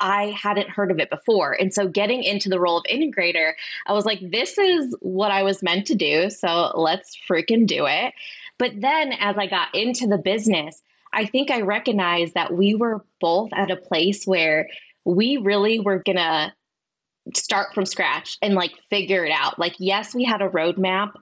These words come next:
of what an integrator and a visionary was, but we were not at a place where, like, the business or brand was at a place where we could fully dive into those roles yet.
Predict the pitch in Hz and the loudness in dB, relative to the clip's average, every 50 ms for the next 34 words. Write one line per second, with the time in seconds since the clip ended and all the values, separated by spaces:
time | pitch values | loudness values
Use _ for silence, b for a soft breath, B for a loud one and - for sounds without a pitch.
0 | - - 180 180 180 160 160 165 165 180 170 - 165 175 175 170 175 180 175 175 | -4 0 0 0 0 -2 -2 -2 0 0 0 0 0 0 2 2 2 2 2 0
1 | 170 170 170 160 165 175 170 - 175 170 160 160 151 147 151 151 160 170 196 220 | -2 -4 -6 -2 -2 -2 0 2 0 2 2 0 0 0 0 0 2 2 0 -2
2 | - B B B B B B B - 214 214 226 233 240 233 247 240 226 208 190 | -4 B B B B B B B -4 -2 0 0 0 0 0 0 0 0 0 0
3 | 190 180 196 180 196 196 - - 185 160 165 165 190 190 - - - 190 180 160 | 0 -2 -2 -4 -4 -6 -4 -2 0 2 2 0 0 -2 -6 -4 -2 0 0 2
4 | 160 156 156 - - 175 170 151 - 185 180 180 175 185 185 180 - 180 170 156 | 0 -2 -2 -2 -2 -2 -2 -2 0 0 0 2 2 0 -2 0 0 -2 -2 -2
5 | 151 - 165 156 147 147 151 160 196 208 233 202 220 208 226 208 208 214 208 - | -2 0 0 2 2 2 0 2 2 0 2 2 0 0 0 0 -2 -2 -4 -4
6 | - 214 208 220 233 220 - B B B B - 190 190 185 196 190 - 185 - | -2 0 0 0 0 -2 -6 B B B B 2 2 4 4 2 2 0 -4 -4
7 | _ _ - 185 185 185 185 196 190 156 190 165 165 170 170 - - 160 160 - | _ _ 0 2 4 4 4 2 2 2 0 0 0 0 0 -2 -2 -2 0 0
8 | 180 156 160 160 156 160 156 160 160 147 147 151 - _ _ _ - - 151 147 | 2 2 2 2 2 2 2 2 2 2 2 0 -4 _ _ _ -10 -4 -2 -2
9 | 147 - 175 - 294 - - | 0 0 -2 -2 -4 -6 -10